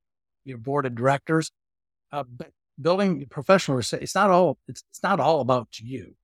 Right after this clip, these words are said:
right? It, it, you know, try to show interest in the other person's work, their goals, their experiences, right? That's how dialogue, that's how communication takes place. Offer value in your relationships. To, you need to be able to offer values in your professional relationships. And, and this can be in the form of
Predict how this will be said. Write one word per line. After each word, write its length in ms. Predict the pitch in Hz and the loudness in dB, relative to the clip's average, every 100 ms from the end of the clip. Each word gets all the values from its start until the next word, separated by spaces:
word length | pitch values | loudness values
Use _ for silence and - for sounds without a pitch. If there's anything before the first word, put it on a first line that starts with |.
| - | -12
right? 320 | 120 127 135 | -8 -6 -8
It, 240 | 127 123 | -12 -16
it, 160 | 123 127 | -16 -16
you 100 | 139 | -16
know, 60 | 131 | -14
try 180 | - 170 | -4 -2
to 60 | 202 | -2
show 280 | - 175 135 | 0 0 0
interest 440 | 170 - 117 - | -4 -4 -6 -8
in 140 | 127 | -12
the 120 | 120 127 | -8 -6
other 160 | 135 | -6
person's 420 | - 147 - 127 | -4 -4 -4 -8
work, 280 | 113 156 143 - | -4 -2 -2 -4
their 160 | 147 151 | -6 -6
goals, 380 | 147 143 120 | -4 -6 -6
their 140 | 131 143 | -6 -6
experiences, 720 | 113 - 147 156 127 101 - _ _ _ | -8 -10 -8 -8 -10 -16 -20 _ _ _
right? 140 | 135 135 | -12 -2
That's 180 | 160 160 | -2 0
how 100 | 147 | -2
dialogue, 560 | 110 135 151 127 113 | 0 2 4 2 -2
that's 160 | 135 - | -10 -10
how 80 | 135 | -14
communication 720 | - 156 143 - 147 135 131 | -12 -12 -10 -8 -8 -6 -10
takes 280 | 120 131 120 | -12 -12 -12
place. 440 | - 151 139 110 - _ _ _ | -12 -10 -8 -10 -16 _ _ _
Offer 320 | 160 202 - 196 | 4 4 4 4
value 460 | 156 190 180 110 | 6 6 4 0
in 100 | 117 | -10
your 100 | 120 | -12
relationships. 720 | 120 120 117 117 - 113 - - | -10 -10 -10 -12 -12 -14 -16 -12
To, 240 | - 135 120 _ _ _ _ _ _ _ _ | -4 -4 -4 _ _ _ _ _ _ _ _
you 200 | 147 147 | -8 0
need 160 | 160 175 | 2 2
to 60 | |
be 120 | 147 160 | 4 4
able 160 | 151 | 2
to 60 | 131 | 2
offer 320 | 135 131 127 | 0 0 -2
values 680 | 120 127 123 120 113 110 - | -8 -8 -8 -8 -10 -12 -16
in 80 | 123 | -18
your 120 | 113 | -18
professional 600 | - 120 131 120 127 113 104 | -18 -12 -8 -6 -6 -8 -10
relationships. 840 | 120 120 120 - 110 - 110 - | -14 -12 -12 -12 -14 -18 -18 -14
And, 160 | 117 117 | -12 -12
and 100 | - | -8
this 140 | 135 127 | -6 -6
can 140 | 139 | -6
be 140 | 135 139 | -6 -6
in 80 | 127 | -8
the 60 | |
form 380 | 117 143 139 135 | -2 2 2 2
of 200 | 123 113 | -2 -8